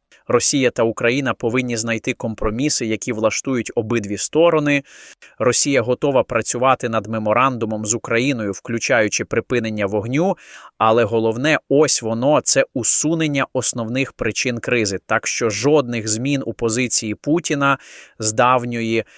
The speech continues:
російської позиції. Все це формулювання від Росії, знаєте, «ми за переговори, як тільки наші умови будуть виконані».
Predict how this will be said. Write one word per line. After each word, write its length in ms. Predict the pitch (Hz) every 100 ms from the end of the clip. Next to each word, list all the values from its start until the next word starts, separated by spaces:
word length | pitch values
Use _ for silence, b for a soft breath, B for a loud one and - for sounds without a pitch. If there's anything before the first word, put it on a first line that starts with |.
| B B B -
російської 500 | 120 - 131 - 117
позиції. 600 | - 113 113 - - -
Все 200 | - -
це 160 | 143 -
формулювання 720 | - 120 117 113 135 143 120
від 180 | 110 107
Росії, 440 | 107 - 151 135
знаєте, 440 | 107 127 131 - 104
«ми 320 | 110 131 123
за 160 | 110
переговори, 720 | 110 113 107 110 117 147 135
як 200 | 110 110
тільки 360 | - 143 127 123
наші 360 | 113 123 - 113
умови 360 | 107 123 120
будуть 380 | 107 113 107 -
виконані». 640 | 107 113 107 104 101 101